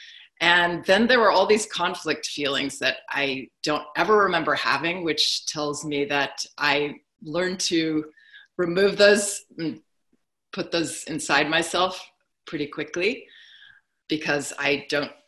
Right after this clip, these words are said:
I can't even remember a time when I disagreed with or was in conflict with my parents. And I know now that children need to do that. So to hear Magda standing up for, uh,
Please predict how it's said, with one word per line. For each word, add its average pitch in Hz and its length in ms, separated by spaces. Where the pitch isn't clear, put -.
I 139 180
can't 151 180
even 156 220
remember 175 440
a 147 80
time 131 380
when 131 120
I 113 340
disagreed 147 520
with 143 220
or 127 120
was 135 180
in 143 100
conflict - 640
with 147 120
my 131 120
parents. 139 460
And 127 120
I 127 80
know 143 240
now 147 220
that 143 160
children 131 280
need 131 140
to - 100
do 151 200
that. 123 220
So 180 560
to 196 100
hear 208 380
Magda 165 880
standing 160 580
up 160 280
for, 143 680
uh, 135 320